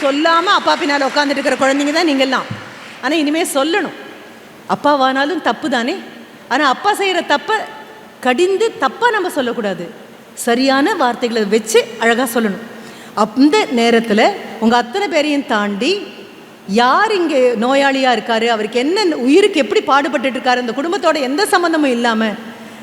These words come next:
அந்த தெருக்கள்ல பாஞ்சு பாஞ்சு நகராத மனித இதயங்களை தாண்டி ஒரு நபர் ஆம்புலன்ஸை ஓட்டிட்டு போவார் இல்ல, அந்த ஆம்புலன்ஸ் டிரைவர் is a hero, பெரிய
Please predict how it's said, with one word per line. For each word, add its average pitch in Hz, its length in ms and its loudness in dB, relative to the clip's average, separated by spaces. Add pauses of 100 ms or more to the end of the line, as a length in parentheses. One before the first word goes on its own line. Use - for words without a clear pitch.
(320)
அந்த 247 220 2
தெருக்கள்ல 339 500 2 (140)
பாஞ்சு 330 380 4 (100)
பாஞ்சு 339 260 0 (120)
நகராத 349 420 2 (100)
மனித 285 220 0 (100)
இதயங்களை 277 460 2 (160)
தாண்டி 403 400 2 (360)
ஒரு 262 160 6
நபர் 294 200 4 (100)
ஆம்புலன்ஸை 349 600 0
ஓட்டிட்டு 262 280 -2
போவார் 226 320 0
இல்ல, 339 100 2 (500)
அந்த 220 140 2 (140)
ஆம்புலன்ஸ் 294 500 -2
டிரைவர் 247 440 0 (120)
is 208 160 -4
a - 80 -4
hero, 247 320 0 (1200)
பெரிய 240 300 2